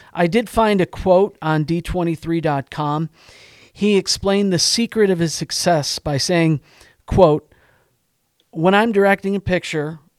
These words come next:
what I have in mind is a happy audience, enjoying it in a movie house,"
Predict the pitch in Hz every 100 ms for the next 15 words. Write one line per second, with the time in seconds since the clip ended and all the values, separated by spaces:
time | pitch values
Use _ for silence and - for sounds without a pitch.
0 | _ 165 147 170 175 156 175 175 180 165
1 | 160 147 135 143 151 160 147 123 151 151
2 | 160 151 120 107 73 60 - - - _
3 | - _ - 135 120 156 175 175 170 165
4 | - _ _ _ _ - 147 147 151 139
5 | 117 104 98 - - - -